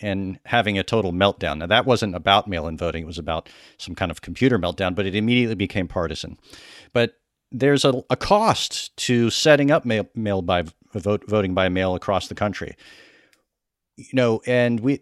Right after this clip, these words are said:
where that money comes from, and there's a, a battle even in Congress to see whether there will be funding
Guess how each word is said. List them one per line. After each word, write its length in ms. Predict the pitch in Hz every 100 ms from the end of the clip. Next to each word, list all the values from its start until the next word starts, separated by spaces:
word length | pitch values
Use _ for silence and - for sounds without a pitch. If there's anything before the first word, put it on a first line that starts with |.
| -
where 240 | 123 143
that 160 | 131 120
money 280 | 117 139 147
comes 220 | 123 110
from, 380 | - 95 95 101
and 220 | 104 101
there's 260 | 107 101 104
a, 160 | 101 _ -
a 100 | 113
battle 380 | 101 110 117 113
even 220 | 107 104
in 80 | 95
Congress 500 | 127 135 123 82 -
to 200 | - 95
see 320 | - 110 104
whether 420 | 101 - 107 104
there 160 | 101 110
will 100 | 107
be 140 | 107
funding 540 | 113 143 165 104 73